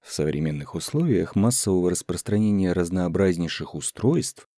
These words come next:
позволяющих высылать изображение уже при первом телефонном разговоре или ещё до такового, настоятельно рекомендуется обменяться фотографиями. Совершенно ничего плохого в этом нет.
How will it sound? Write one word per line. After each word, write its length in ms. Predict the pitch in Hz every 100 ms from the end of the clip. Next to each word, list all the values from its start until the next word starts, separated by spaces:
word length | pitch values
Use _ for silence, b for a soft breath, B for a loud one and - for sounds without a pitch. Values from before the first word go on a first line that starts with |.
| _
позволяющих 880 | 73 78 87 120 104 - 92 80
высылать 480 | 90 85 104 101 90
изображение 1040 | 71 78 69 76 69 101 147 101 - - - _ _ _ _
уже 300 | - 73 76
при 220 | - - -
первом 440 | - 180 98 76
телефонном 540 | - 82 - 82 73
разговоре 680 | 73 76 123 143 80 73 - - _ _ _ _
или 240 | - 85 82
ещё 420 | 85 87 - 90
до 140 | 87
такового, 840 | - - 80 78 175 180 71 64 _ _ _ _ _ _ _
настоятельно 1040 | 76 78 78 - - 101 151 127 80 85
рекомендуется 920 | 90 - 101 101 110 113 107 - 98
обменяться 500 | 90 98 98 95 98
фотографиями. 1080 | - - 151 160 101 69 - - 55 53 - _ _ _ _
Совершенно 720 | - 78 78 - - 135 107
ничего 400 | 78 78 - 87
плохого 500 | - 87 - 90 85
в 60 | 87
этом 280 | - 135 175
нет. 400 | 120 - - -